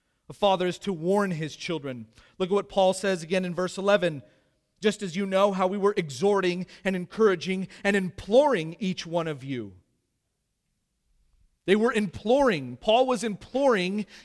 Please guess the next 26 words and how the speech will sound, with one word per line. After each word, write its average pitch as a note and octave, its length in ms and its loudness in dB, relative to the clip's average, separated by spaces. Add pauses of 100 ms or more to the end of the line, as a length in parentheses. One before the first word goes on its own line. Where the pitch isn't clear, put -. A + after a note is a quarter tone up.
each B3 300 2
one A#3+ 240 4
of F#3 140 -2
them D#3+ 180 0
individually G#3+ 960 -2 (280)
as G3 160 2
believers G3 560 2
in F#3+ 100 -6
Thessalonica. F#3 1000 -4 (1200)
That F#3+ 180 0
word A3 220 8
implore A#3 440 6
there G#3 180 2
means G#3 300 -4
to A3 120 -4
make G#3 260 -2
a G3 80 -2
serious A#3+ 540 -4
declaration G#3+ 920 0 (200)
on G3+ 140 4
the F#3+ 100 2
basis A3 600 0
of - 240 0
presumed G#3+ 680 -2
personal A3 560 -4
knowledge. F#3 840 -4